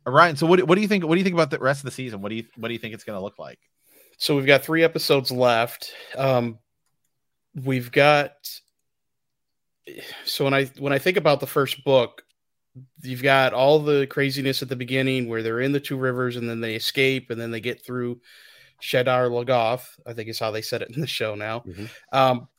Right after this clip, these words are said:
Speaker 2: that's a pretty quick opening set of chapters to the book. And then it seems like the book drags on with,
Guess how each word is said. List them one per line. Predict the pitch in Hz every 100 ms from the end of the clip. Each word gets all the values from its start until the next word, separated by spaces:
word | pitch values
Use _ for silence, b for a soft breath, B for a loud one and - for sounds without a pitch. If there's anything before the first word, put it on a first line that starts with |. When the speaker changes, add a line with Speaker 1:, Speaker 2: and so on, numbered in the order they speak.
| _ _ 214
Speaker 2:
that's | 127 143 156 160 - - -
a | 143
pretty | - 147 131
quick | - 151 147 143 - -
opening | 143 143 147 139 139 135 135 131 127 123
set | - 139 131
of |
chapters | - 123 120 120 -
to |
the | 127
book. | 120 139 127
And | 139
then | 147
it | 151
seems | - 151 135
like | 135 117
the | 120
book | 127 120
drags | 120 127 135 127
on | 131 131 123
with, | 123 120